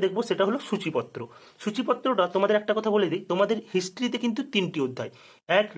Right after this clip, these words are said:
লার্নিং হিস্ট্রি বা ইতিহাসের ধারণা বা তিনটি মহাদেশ জুড়ে সাম্রাজ্য এবং একটি হলো শাসনতন্ত্রের ধারণা। এখানে তোমরা একটা জিনিস দেখবে, এই তিনটি অধ্যায়কে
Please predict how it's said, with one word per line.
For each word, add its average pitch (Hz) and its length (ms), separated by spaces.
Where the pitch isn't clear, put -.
লার্নিং 147 340
হিস্ট্রি 233 240
বা 156 60
ইতিহাসের 196 360
ধারণা 226 240
বা 143 60
তিনটি 202 360
মহাদেশ 220 320
জুড়ে 226 260
সাম্রাজ্য 226 320
এবং 165 120
একটি 170 200
হলো 233 160
শাসনতন্ত্রের 160 580
ধারণা। 117 220
এখানে 240 260
তোমরা 233 200
একটা 233 200
জিনিস 226 200
দেখবে, 208 180
এই 226 80
তিনটি 190 260
অধ্যায়কে 196 300